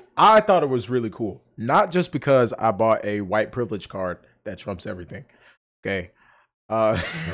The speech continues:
<laughs> but it was, it was really fun going there with, uh, with my boy. I met some of his friends,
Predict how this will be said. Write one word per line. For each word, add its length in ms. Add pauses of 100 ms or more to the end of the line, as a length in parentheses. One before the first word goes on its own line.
(120)
<laughs> 800
but 320 (380)
it 120
was, 200
it 120
was 200
really 280
fun 460
going 260
there 280
with, 360
uh, 360 (340)
with 160
my 100
boy. 320
I 60
met 200
some 160
of 60
his 200
friends, 560